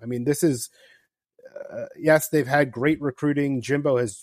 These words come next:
really done, uh, a great job. I mean, between Jimbo and, and Saban going back and forth in the offseason, they've really kinda created a, a, um, you know,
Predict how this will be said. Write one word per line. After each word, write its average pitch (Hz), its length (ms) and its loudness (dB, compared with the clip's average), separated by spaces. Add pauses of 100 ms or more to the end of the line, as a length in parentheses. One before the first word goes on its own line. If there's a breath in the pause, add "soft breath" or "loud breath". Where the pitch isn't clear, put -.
(140)
really 147 340 4
done, 139 540 0
uh, 120 280 -2
a 127 80 -4
great 131 300 -2
job. 135 400 2
I 117 60 0
mean, 120 260 -6
between 117 380 -8
Jimbo 139 400 0
and, 120 140 -4
and 117 160 -10
Saban 135 440 -4
going 127 240 2
back 131 260 -2
and 123 140 -8
forth 135 340 -4
in 123 100 -8
the 120 80 -4
offseason, 123 600 -4 (300 soft breath)
they've 135 180 0
really 143 260 2
kinda 131 300 0
created 131 640 0
a, 123 360 -2
a, 123 460 -2 (400)
um, 110 640 -4 (920)
you 156 100 6
know, 107 160 -2